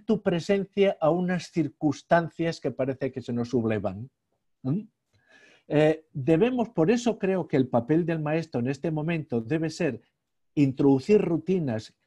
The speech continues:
sabiendo que no todos los niños nos las van a poder realizar,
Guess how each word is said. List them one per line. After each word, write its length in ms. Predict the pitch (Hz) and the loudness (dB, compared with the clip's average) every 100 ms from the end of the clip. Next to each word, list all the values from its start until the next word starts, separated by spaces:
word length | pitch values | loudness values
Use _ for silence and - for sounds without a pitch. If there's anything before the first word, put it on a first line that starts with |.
| _ | _
sabiendo 880 | - 196 180 202 277 254 220 233 240 | -6 -2 0 0 -2 -2 -4 -4 -4
que 140 | 175 | -4
no 240 | 175 247 240 | -2 -6 -4
todos 280 | 233 208 202 | -4 -2 -2
los 260 | 190 170 | -2 -4
niños 400 | 175 190 180 170 | -6 -4 -6 -6
nos 140 | 165 147 | -6 -6
las 160 | 139 | -4
van 140 | 156 160 | -4 -4
a 100 | - | -4
poder 240 | 139 147 | -6 -6
realizar, 640 | 135 139 123 113 180 147 | -4 -2 -4 -4 -4 -4